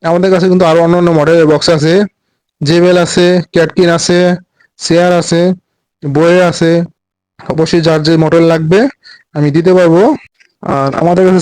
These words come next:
সাউন্ড সিস্টেম, এভরিথিং যা লাগে সব কিছু আমাদের কাছে আছে। লাইটিং, সাউন্ড সিস্টেম, অ্যামপ্লিফায়ার, সাবের বক্স, ফুল রেঞ্জ, মনিটর, টিভিএ ফোর জিরো জিরো, সিএক্স থ্রি থাউজেন্ড, স্ট্যান্ডার্ড যে কোনো সেট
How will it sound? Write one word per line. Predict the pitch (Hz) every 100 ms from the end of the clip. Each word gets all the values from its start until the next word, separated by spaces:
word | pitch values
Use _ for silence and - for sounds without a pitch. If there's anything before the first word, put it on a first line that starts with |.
| 170
সাউন্ড | 170 170
সিস্টেম, | 175 185 170 165
এভরিথিং | 180 170 143 131 131
যা | 147 160
লাগে | 156 160 180 226 214 - _ -
সব | 143 143 -
কিছু | 147 165 151
আমাদের | 143 143
কাছে | 131 143
আছে। | 131 156 139
লাইটিং, | 139 139 147 143 147 - _ - - _ _ -
সাউন্ড | 139 139
সিস্টেম, | 139 147
অ্যামপ্লিফায়ার, | 139 147 135 139 139 127 -
সাবের | 127 139 135
বক্স, | 139 135 - -
ফুল | 139 135
রেঞ্জ, | 143 139 139 - - _ _ _ _
মনিটর, | 135 139 139 139 135 131
টিভিএ | 143 139 143 139
ফোর | 139 131
জিরো | 135 135 131
জিরো, | 131 135 131
সিএক্স | 139 139 -
থ্রি | 139 135
থাউজেন্ড, | 143 135 131 135 - 127
স্ট্যান্ডার্ড | - 139 135 135
যে | 139 143
কোনো | 139 131
সেট | 139